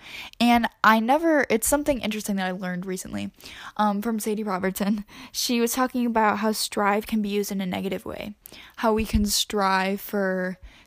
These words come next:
things like having a good relationship, but it might not necessarily be, like, what God wants. We might strive for something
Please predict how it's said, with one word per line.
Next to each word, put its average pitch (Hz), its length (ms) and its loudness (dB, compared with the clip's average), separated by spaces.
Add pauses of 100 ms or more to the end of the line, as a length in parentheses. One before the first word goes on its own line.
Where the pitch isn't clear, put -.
things 196 360 -2
like 196 220 -2
having 202 720 -2
a 202 100 -2
good 190 300 -4
relationship, 202 800 -2
but 196 180 0
it 190 240 -4
might 196 220 0
not 185 160 -4
necessarily 190 600 -4
be, 196 260 -6
like, 208 200 -6
what 202 140 -6
God 208 200 -2
wants. 214 280 -2 (400)
We 220 100 -2
might 214 240 -2
strive 202 760 0
for 240 160 -4
something 254 640 -2